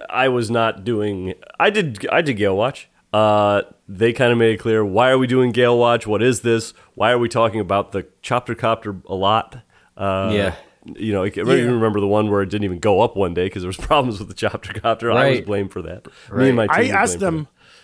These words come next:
Speaker 1: that.
Speaker 3: I, I said, like, "Hey, I know, so Gail is a pop star that has a song," and <laughs> we started talking about her, like,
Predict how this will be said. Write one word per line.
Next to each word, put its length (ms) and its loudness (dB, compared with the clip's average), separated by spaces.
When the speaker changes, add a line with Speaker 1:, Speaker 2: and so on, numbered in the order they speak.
Speaker 1:
that. 160 0
Speaker 3:
I, 160 2
I 40 4
said, 260 -2
like, 240 0
"Hey, 240 -2
I 120 4
know, 380 4
so 380 2
Gail 380 6
is 120 6
a 40 -4
pop 240 2
star 180 4
that 80 2
has 180 4
a 60 0
song," 440 2
and 220 0
<laughs> 100 -4
we 100 4
started 380 2
talking 260 2
about 160 4
her, 280 2
like, 180 -2